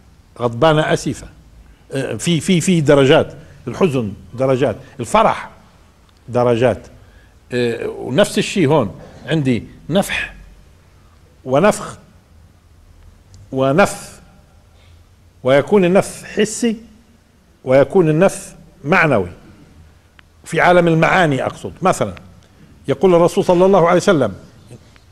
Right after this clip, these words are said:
عن جبريل إنه روح القدس نفث في إيش؟ روعي، أنه يعني لن تموت نفس حتى تستوفي رزقها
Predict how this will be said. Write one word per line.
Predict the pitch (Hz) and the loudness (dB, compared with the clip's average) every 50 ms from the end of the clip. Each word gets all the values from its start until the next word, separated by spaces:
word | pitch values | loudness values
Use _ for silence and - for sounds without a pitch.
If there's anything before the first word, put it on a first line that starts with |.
| _ _ _ _ _ _ _ _ _ - | _ _ _ _ _ _ _ _ _ -6
عن | 143 156 147 | -4 -4 -2
جبريل | 127 147 139 190 190 160 135 - - - - - - _ - _ - | -2 0 2 2 2 2 0 -4 -12 -20 -20 -20 -20 _ -20 _ -8
إنه | 120 127 135 | -4 -2 0
روح | 185 190 - | 0 0 0
القدس | 190 165 - 220 214 220 240 - - - - - - - _ _ _ _ _ _ _ _ _ _ _ _ _ _ _ _ _ _ - | -2 -4 -2 -2 0 0 0 -2 -2 -10 -20 -20 -20 -20 _ _ _ _ _ _ _ _ _ _ _ _ _ _ _ _ _ _ -6
نفث | 143 202 196 - 202 - - | -2 -2 0 0 0 0 0
في | 190 - - 196 190 156 | -2 0 0 -2 -2 -2
إيش؟ | 165 165 165 165 - - - - - _ _ _ _ _ _ - - _ _ _ _ _ _ - - _ - - - 160 | -2 -4 -4 -6 -10 -20 -20 -20 -20 _ _ _ _ _ _ -20 -20 _ _ _ _ _ _ -20 -20 _ -20 -14 -6 -2
روعي، | 196 240 214 165 151 160 156 147 139 - - - - - _ _ _ - _ _ _ _ _ _ - _ _ _ - | 0 0 2 2 0 0 -2 -4 -6 -10 -18 -20 -20 -20 _ _ _ -20 _ _ _ _ _ _ -20 _ _ _ -4
أنه | 175 196 196 156 143 156 170 170 - - - - - - - - - - | -2 0 0 0 0 -2 -4 -6 -10 -20 -20 -20 -20 -20 -20 -20 -12 -8
يعني | 123 139 117 127 127 | -6 -4 -4 -4 -2
لن | 135 196 202 - - | 0 0 0 0 -2
تموت | 160 147 156 160 139 - - | -4 -4 -2 -4 -4 -4 -2
نفس | 131 127 135 151 - - - 185 190 185 | -4 -2 -2 -4 -6 -8 -10 -10 -10 -10
حتى | - 151 - - - 127 | -10 -12 -10 -6 -6 -6
تستوفي | 123 - 127 117 - - 160 139 - - 147 147 147 143 147 147 - - - - - _ _ _ _ - - - - - - | -6 -6 -10 -10 -6 -4 -4 -4 -4 -4 -2 -2 0 -2 -2 -4 -10 -20 -20 -20 -20 _ _ _ _ -20 -20 -20 -20 -18 -10
رزقها | 113 117 147 151 - - - 147 139 131 135 139 139 139 139 139 139 | -6 -4 -4 -4 -4 -6 -4 0 0 2 2 2 2 0 -2 -6 -10